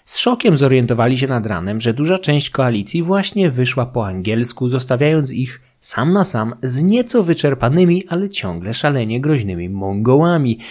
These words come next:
którzy ledwo kilka miesięcy wcześniej unicestwili armię Gruzji. Subedej nie czekał na ruchy zmieszanych koalicjantów. Wykorzystując nagłe zaskoczenie,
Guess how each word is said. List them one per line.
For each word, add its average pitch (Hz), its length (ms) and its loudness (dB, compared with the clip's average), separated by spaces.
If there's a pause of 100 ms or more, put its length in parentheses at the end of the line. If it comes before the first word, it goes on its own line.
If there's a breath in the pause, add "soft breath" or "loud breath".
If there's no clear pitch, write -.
(140 loud breath)
którzy 165 260 2
ledwo 214 380 2
kilka 151 360 0
miesięcy 101 440 -4
wcześniej 101 500 -6 (300 loud breath)
unicestwili 123 1040 0
armię 107 460 -8
Gruzji. 139 580 4 (1000 loud breath)
Subedej 147 680 4
nie 151 220 4
czekał 151 540 2
na 113 160 0
ruchy 113 320 2
zmieszanych 107 680 -4
koalicjantów. 113 1000 -2
Wykorzystując 147 1000 0
nagłe 120 500 0
zaskoczenie, 127 720 0